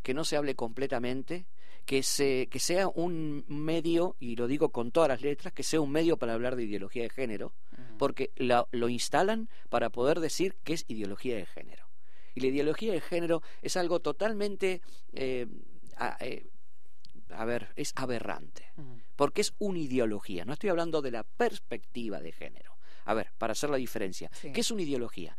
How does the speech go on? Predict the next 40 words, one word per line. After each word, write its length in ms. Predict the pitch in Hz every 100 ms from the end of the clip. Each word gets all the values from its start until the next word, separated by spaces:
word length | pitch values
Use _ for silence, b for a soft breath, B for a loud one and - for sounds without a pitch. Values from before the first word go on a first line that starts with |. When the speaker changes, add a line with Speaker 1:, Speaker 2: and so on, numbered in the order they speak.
| B
Speaker 1:
Una 140 | - 170
ideología, 500 | 156 143 - 190 - B B
eh, 340 | 123 120 - 107
desde 260 | 101 110
el 60 | 117
punto 220 | 143 147
de 60 | 147
vista, 280 | 151 156 - B -
desde 380 | 104 107 107
la 320 | 110 104 101 90
Real 200 | 113 143
Academia 340 | 131 143 131
Española, 500 | - 117 151 123 117
es, 220 | - 131 -
es, 140 | 143
son 320 | - - 135 -
ideas 600 | 117 131 175 151 185 - B B -
que, 340 | 127 156 185 -
este, 560 | 120 104 - - 110 107
mm, 200 | 101 95 - -
que 100 | 117
son 200 | 170 175
buenas, 320 | 180 247 180
por 160 | - 120
supuesto, 340 | 123 175 147
cuando 240 | 143 123
tienen 280 | 107 156 139
buenos 280 | 135 143 -
intereses, 600 | 104 113 165 - 80 - B B B
pero 260 | 131 127 - - - -
que 120 | 131
se 200 | - 123
meten 440 | 165 220 - 127 117
en 160 | 117
la, 120 | 113 107 -
en 100 | 107
la 100 | 98
cabeza 360 | 107 170 202 135
de 80 |
las 120 | 113